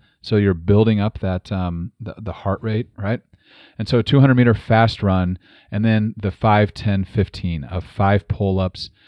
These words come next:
ten push-ups, fifteen air squats.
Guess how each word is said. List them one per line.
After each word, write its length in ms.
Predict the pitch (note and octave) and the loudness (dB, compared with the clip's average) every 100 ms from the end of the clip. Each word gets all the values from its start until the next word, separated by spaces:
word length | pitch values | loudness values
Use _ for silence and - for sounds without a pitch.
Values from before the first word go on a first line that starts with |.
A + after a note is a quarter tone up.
| _ _ | _ _
ten 300 | - G#2 G#2+ | -6 -2 -2
push-ups, 600 | - G2 - F#2+ F2+ - - - | -2 -4 -2 -4 -4 -12 -20 -4
fifteen 380 | G#2 - G#2 | -4 0 0
air 160 | F2+ E2+ | 0 -2
squats. 500 | - F2 B1+ - | -4 -8 -8 -12